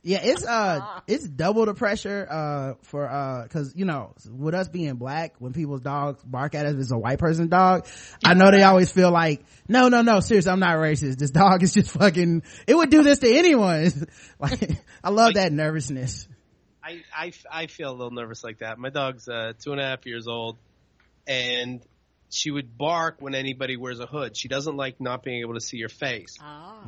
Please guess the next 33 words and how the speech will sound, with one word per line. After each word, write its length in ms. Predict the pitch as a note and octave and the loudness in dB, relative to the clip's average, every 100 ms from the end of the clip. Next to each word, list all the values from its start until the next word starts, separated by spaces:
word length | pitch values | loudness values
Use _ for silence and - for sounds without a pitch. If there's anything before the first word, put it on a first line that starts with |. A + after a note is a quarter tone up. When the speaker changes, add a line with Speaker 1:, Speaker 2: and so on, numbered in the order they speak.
| B2 | -10
Speaker 3:
Well, 220 | C3 B2+ | -6 -4
we 140 | B2+ | -6
Speaker 1:
Mm. 80 | A2 G#2 _ _ _ _ _ _ _ - - | -8 -14 _ _ _ _ _ _ _ -16 -8
Speaker 3:
to 100 | D#3 | -8
be 640 | D3 F3 E3 B2+ A#2+ C3 - _ _ | -4 -2 0 -2 -4 -8 -10 _ _
where 260 | C#3 C3+ C#3+ | -10 -6 -4
I 360 | F3 F#3 F#3 D#3+ | -4 -4 -4 -6
happen 440 | C3+ A#2+ A2 A#2 | -8 -10 -12 -12
to 80 | A2 | -14
live, 440 | A2+ A2 G#2+ A2 _ _ _ - | -12 -10 -10 -14 _ _ _ -12
uh, 380 | B2+ A#2 A#2 A#2+ - C3 | -8 -6 -8 -10 -12 -12
at 160 | B2+ | -8
night, 360 | E3 E3 C#3+ C#3 | -6 -4 -6 -8
the 40 | |
only 180 | C3+ C#3 | -8 -8
people 340 | C3 C#3 C3+ C3 | -8 -12 -12 -8
wearing 240 | C3 B2+ | -8 -6
hoodies 420 | D#3 C3+ B2 A2+ - | -8 -8 -8 -10 -10
are 200 | B2+ B2+ | -6 -6
black 340 | A#2+ B2 B2+ - | -6 -8 -10 -8
people. 260 | C3+ C3+ - | -6 -6 -8
<laughs> 80 | D#3+ - | -12 0
Speaker 1:
<laughs> 60 | |
Oh, 1300 | C4 - C#4+ - E4 E4 E4+ F4 F4+ F#4 - F4 - _ _ - | 0 2 2 4 4 2 -2 -2 -2 0 -2 -6 -14 _ _ -18
shit. 220 | A#4 - | -18 -16
Speaker 2:
Oh. 420 | - F#4 F3+ B3+ - D#4 G#4+ G#4 | -20 -18 -16 -16 -16 -14 -8 0
Speaker 1:
You 140 | A#4+ | 4
gotta 240 | C5 F4+ D#4+ | 6 6 6
walk 200 | D#4+ D4+ | 2 2
your 120 | D4+ | 0
dog 300 | D4+ D4 D4 | 4 4 4
before 240 | C#4 C#4 | -2 -2
sundown. 760 | C4 C4+ D#4+ D4 C#4 A3+ D#3+ | -2 -2 0 2 0 0 -4